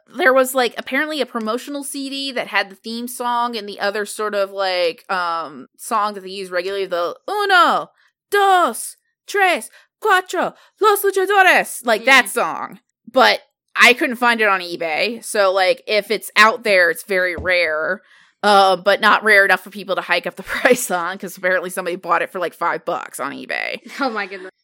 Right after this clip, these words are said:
Speaker 1: Yeah, and, like, that's another thing is we don't know who currently owns the rights to this show. Like,
Speaker 2: Oh, yeah, like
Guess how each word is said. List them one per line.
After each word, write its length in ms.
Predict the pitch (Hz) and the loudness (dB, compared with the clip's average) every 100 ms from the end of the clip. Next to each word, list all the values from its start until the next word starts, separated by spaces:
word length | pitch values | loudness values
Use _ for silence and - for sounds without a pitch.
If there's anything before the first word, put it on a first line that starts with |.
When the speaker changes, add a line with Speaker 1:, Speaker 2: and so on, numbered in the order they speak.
| _ _ 254 | _ _ -12
Speaker 1:
Yeah, 420 | 294 359 349 262 | -6 2 4 4
and, 180 | 277 277 | 2 -2
like, 220 | 285 277 | -6 -6
that's 260 | - - - | -14 -14 -10
another 280 | 269 277 359 | -6 -6 -6
thing 140 | 392 381 | -8 -10
is 140 | 277 | -12
we 200 | 220 247 | -10 -8
don't 220 | 349 349 339 | -8 -8 -6
know 140 | 294 | -6
who 340 | 247 285 269 254 | -6 -14 -14 -18
currently 480 | - 269 277 262 277 | -16 -10 -8 -8 -10
owns 240 | 220 240 240 | -10 -10 -8
the 100 | 190 | -10
rights 460 | 160 180 277 - - | -6 -6 -6 -10 -8
to 120 | 196 | -6
this 180 | 160 - | -8 -10
show. 440 | - - - 151 | -12 -12 -10 -8
Like, 320 | 185 196 196 | -2 0 0
Speaker 2:
Oh, 20 | 262 | 0
yeah, 420 | 262 202 175 180 | 0 0 -4 -8
like 240 | 196 185 | -12 -14